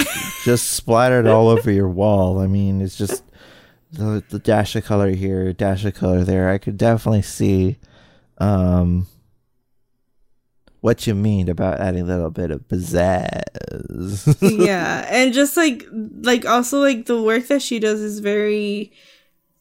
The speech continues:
Speaker 2: wacky and kooky, but, like, it's cohesive as well, which is so weird. I don't know. I just, I love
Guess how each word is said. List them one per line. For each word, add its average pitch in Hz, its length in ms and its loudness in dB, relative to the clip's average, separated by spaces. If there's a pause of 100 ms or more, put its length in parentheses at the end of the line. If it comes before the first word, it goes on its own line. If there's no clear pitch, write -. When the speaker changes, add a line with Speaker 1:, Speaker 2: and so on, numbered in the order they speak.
(440)
Speaker 2:
wacky 208 920 -6
and 196 120 -6
kooky, 220 880 -12 (420)
but, - 200 0
like, 190 420 0 (180)
it's 202 320 2 (160)
cohesive 202 840 -2
as 175 240 -4
well, - 520 -4 (220)
which 240 260 0
is 226 140 -4
so 226 640 2 (540)
weird. 196 680 -4
I 226 120 2
don't 208 100 0
know. 190 220 -6 (100)
I 226 140 0
just, 226 260 -2
I 208 140 0
love 196 560 -4